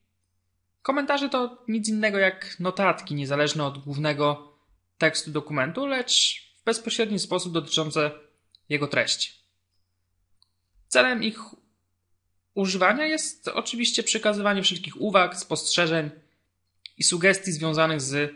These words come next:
tworzonym dokumentem, tekstem, ale niekoniecznie poprawianie ich bezpośrednio na tekście. Dodając komentarze, nie zmieniamy samego tekstu, samej treści czy formatowania,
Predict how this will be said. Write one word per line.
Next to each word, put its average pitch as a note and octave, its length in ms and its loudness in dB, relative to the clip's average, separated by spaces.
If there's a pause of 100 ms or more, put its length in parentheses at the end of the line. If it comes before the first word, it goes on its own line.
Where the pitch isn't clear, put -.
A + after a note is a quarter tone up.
(140)
tworzonym D3 680 -2 (840)
dokumentem, D#3+ 600 0
tekstem, - 480 0
ale D4 320 0
niekoniecznie A3 960 -2 (520)
poprawianie E3+ 580 4
ich C#3+ 120 -4
bezpośrednio C#3+ 640 -2
na B2 320 -4 (220)
tekście. - 420 -4 (960)
Dodając G3+ 420 6
komentarze, G#3 680 0 (500)
nie G#3 280 0
zmieniamy E3+ 680 0 (1160)
samego D3+ 380 -2
tekstu, E3 480 0
samej E3 280 -4
treści D3 440 2
czy - 120 -4
formatowania, G3 840 -2